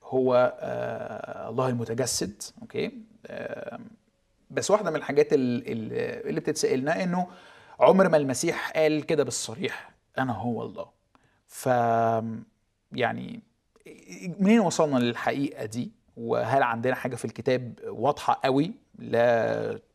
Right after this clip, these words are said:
تشك-، يشكك فيها إن إحنا، إنه، إنه المسيح فعلًا هو الله؟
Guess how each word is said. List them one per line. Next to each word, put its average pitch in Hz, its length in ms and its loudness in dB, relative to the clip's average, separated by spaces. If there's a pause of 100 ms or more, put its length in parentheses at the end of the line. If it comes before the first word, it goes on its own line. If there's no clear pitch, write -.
تشك-، - 400 -6
يشكك 117 480 -10
فيها 113 240 -6
إن 110 120 -8
إحنا، 113 360 -6 (360)
إنه، 117 220 -10
إنه 120 140 -4
المسيح 107 320 -10
فعلًا 110 260 -12
هو 107 160 -10
الله؟ - 220 -12